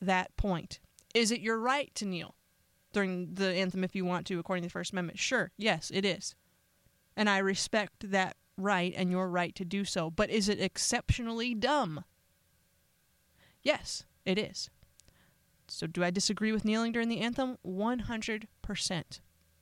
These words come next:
And not simply because I love America and I love our flag, and we could get into flag etiquette and how the N F L and all sporting events completely go against the flag code. Like, for example, the flag is never to be laid flat, but you've seen those massive flags pulled out across a football field?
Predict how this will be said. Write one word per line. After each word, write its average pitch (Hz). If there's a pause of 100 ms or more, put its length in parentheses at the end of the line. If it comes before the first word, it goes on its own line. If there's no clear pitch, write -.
(1200)
And 294
not 311
simply 294
because 269
I 240
love 226
America 220
and 214
I 202
love 190
our 185
flag, 185
and 220
we 240
could 226
get 247
into 233
flag 214
etiquette 196
and 214
how 202
the 196
N 196
F 190
L 190
and 190
all 233
sporting 196
events 175
completely 262
go 196
against 196
the 180
flag 208
code. 185
Like, 180
for 190
example, 185
the 180
flag 208
is 185
never 226
to -
be 185
laid 165
flat, 175
but 190
you've 190
seen 226
those 180
massive 185
flags 190
pulled 190
out 190
across 185
a -
football 208
field? 247